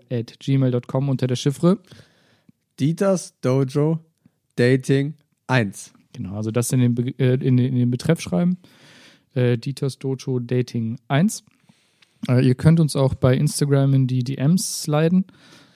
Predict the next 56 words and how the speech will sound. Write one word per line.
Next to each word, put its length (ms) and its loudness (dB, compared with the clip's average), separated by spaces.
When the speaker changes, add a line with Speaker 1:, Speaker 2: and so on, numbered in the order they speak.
Speaker 1:
Und 120 -4
da 60 0
schreibt 300 -2
ihr 40 0
dann 100 2
bitte 160 -2
auch 100 -4
quasi 260 0
als 140 0
Überschrift 800 -2
Dieters 280 -8
Dojo 520 -8
Dating 320 -6
eins 320 0
und 100 2
dann 140 0
wissen 160 -6
wir 80 -6
direkt, 240 -10
worum 160 -6
es 100 -8
geht. 240 -4
Dann 120 -2
wissen 220 -2
wir 80 0
euch 100 -6
zuzuordnen. 800 0
Ähm, 460 -6
und 520 -10
dann, 320 -2
ähm, 480 -4
ja, 320 -8
werden 500 -4
wir 420 0
uns 340 -4
mit 140 -2
euch 200 -4
in 80 -6
Verbindung 440 -2
setzen. 460 -4
Wir 100 -4
werden 200 -4
euch 120 -6
auf 120 -6
Herz 360 -10
und 120 -2
Nieren 260 2
prüfen, 380 -2
weil 160 -2
Speaker 2:
Ganz 160 -2
Speaker 1:
wenn 140 2
Speaker 2:
genau. 300 2
Speaker 1:
wir 200 0
eine 220 2
Empfehlung 460 -2
aussprechen, 720 -2